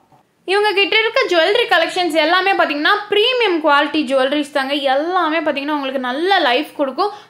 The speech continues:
Five to six years பாத்தீங்கன்னா உங்களுக்கு சூப்பரா இருக்குங்க. அப்புறம் அந்த கெம் ஸ்டோன் எல்லாமே பாத்தீங்கன்னா உங்களுக்கு ஒரிஜினல் கெம் ஸ்டோன் தாங்க. ஆ, ரெட் கலர்ல இருக்கு இல்லைங்களா, அது எல்லாமே பாத்தீங்கன்னா உங்களுக்கு ஒரிஜினல் கெம் ஸ்டோன் தான் வச்சிருக்காங்க.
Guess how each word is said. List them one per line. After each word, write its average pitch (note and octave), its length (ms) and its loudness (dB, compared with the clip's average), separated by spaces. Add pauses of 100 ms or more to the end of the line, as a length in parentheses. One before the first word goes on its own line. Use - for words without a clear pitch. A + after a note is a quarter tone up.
(200)
Five F4+ 400 2
to G4+ 80 0 (200)
six D#4 140 -2 (120)
years F#4 320 0
பாத்தீங்கன்னா C#4+ 580 -2
உங்களுக்கு C4+ 420 -6 (100)
சூப்பரா F4+ 500 0
இருக்குங்க. C4 340 -2
அப்புறம் C#4 340 0
அந்த C4 360 0
கெம் F4+ 200 0
ஸ்டோன் G#4 360 0
எல்லாமே D#4 320 0
பாத்தீங்கன்னா B3+ 560 -2 (460)
உங்களுக்கு D#4+ 380 -2
ஒரிஜினல் E4+ 540 0
கெம் C4+ 200 -2
ஸ்டோன் C#4 380 -4
தாங்க. B3+ 340 -2
ஆ, B3 220 0
ரெட் B3+ 280 -4
கலர்ல E4 240 0
இருக்கு A#3+ 240 -4
இல்லைங்களா, A3+ 380 -4 (100)
அது G#3+ 100 -4
எல்லாமே B3 320 -4
பாத்தீங்கன்னா A3 560 -8
உங்களுக்கு A#3 500 -4
ஒரிஜினல் A3+ 440 -6
கெம் A#3 220 -8
ஸ்டோன் A3+ 340 -6
தான் A3 200 -4
வச்சிருக்காங்க. A3 540 -6